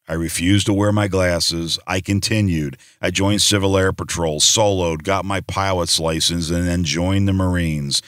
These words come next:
I joined it because I knew it was the toughest boot camp, the toughest training I could go through. Some of my friends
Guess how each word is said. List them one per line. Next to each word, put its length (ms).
I 120
joined 400
it 100
because 360
I 140
knew 260
it 80
was 200
the 200
toughest 680
boot 260
camp, 320
the 100
toughest 520
training 380
I 120
could 180
go 220
through. 400
Some 200
of 120
my 120
friends 680